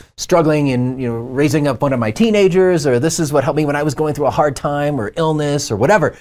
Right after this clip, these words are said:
You know, like, when we share how Christ has made a difference in our lives, it, it, it, it is piercing, just like that woman did.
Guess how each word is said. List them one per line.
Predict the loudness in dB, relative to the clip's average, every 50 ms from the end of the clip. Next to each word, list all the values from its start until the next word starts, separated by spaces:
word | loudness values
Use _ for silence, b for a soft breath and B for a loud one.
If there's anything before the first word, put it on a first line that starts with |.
| B B B
You | 2
know, | 4 4
like, | 4 2 2
when | 0 2
we | 2 2
share | 0 0 2 2 4 4 4
how | 4 2 -2
Christ | -2 -4 -6 -2 -2 -2 -2 -2 -4
has | -6 -4
made | -2 -2 -4 -4 -4
a | -8 -10
difference | -8 -8 -8 -8 -6 -6 -6 -6 -6 -6
in | -6 -4
our | -4 -4
lives, | -4 -4 -4 -4 -4 -6 -10 -18 _ _ _ _ _ _ _ _ _ _ _ -12
it, | -12 -12 -12 -12 -12 -12 -12 -12 _ _ _ _ -6
it, | -6 -6 -4
it, | -2 -4 -4 -2 -2
it | -2 -2
is | -2 -4
piercing, | -6 _ -4 -4 -4 -4 -6 -10 -8 -6
just | -6 -4 -2
like | -4 -4 -4
that | -6 -10 -8
woman | -10 -10 -10 -10 -12
did. | -14 -14 -14 -16